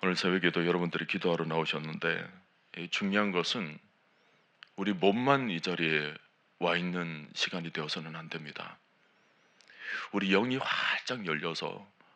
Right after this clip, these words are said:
하나님의 세계를 볼 줄 알아야 되는 것입니다. 새해를 시작해도 영이 열리지 않으면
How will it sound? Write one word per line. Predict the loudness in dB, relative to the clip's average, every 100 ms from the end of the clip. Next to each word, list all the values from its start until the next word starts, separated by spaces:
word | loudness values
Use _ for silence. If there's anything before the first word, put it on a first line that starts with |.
| -10
하나님의 | -4 0 0 0 -2 -2 0 -2 -4 -10 _ -4
세계를 | -2 0 -2 -2 -2 -4
볼 | -2 -2
줄 | -2 -4
알아야 | -2 -2 -4
되는 | -4 -4
것입니다. | -2 -2 -2 -8 -10 -16 -20 -20 -20 -20 -20 _ _ _ _ -10
새해를 | -2 4 6 6 4
시작해도 | 4 0 0 -4 -2 -6 -8 _ _ _ _ -20 -2
영이 | 6 6 8 8
열리지 | 8 6 2 0
않으면 | 0 -2 -2 -4